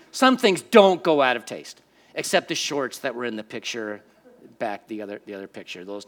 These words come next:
those don't, those don't stay in taste. Okay, so, so think of it. Thank, thank you for going back to that picture. That's awesome.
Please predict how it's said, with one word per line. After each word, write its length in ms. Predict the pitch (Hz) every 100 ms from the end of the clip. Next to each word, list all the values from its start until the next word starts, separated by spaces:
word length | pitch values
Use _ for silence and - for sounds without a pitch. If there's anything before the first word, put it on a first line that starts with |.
| -
those 220 | 113 113
don't, 260 | 107 98 - _ _
those 160 | 101 -
don't 160 | 101
stay 260 | - 107 98
in 100 | 92
taste. 460 | 104 92 82 - _ _ _ _ _ _ _ _ _ _ _ _ _ _ - _ - - -
Okay, 260 | 208 196
so, 160 | - 240
so 220 | - 220
think 320 | - 254 254
of 140 | 240 180
it. 280 | 135 -
Thank, 220 | - 190 -
thank 260 | 170 160
you 100 | 139
for 140 | - 139
going 160 | 131
back 220 | 123 117
to 60 | 131
that 140 | 120
picture. 280 | - 123 131
That's 180 | 120 117
awesome. 460 | 123 123 - 104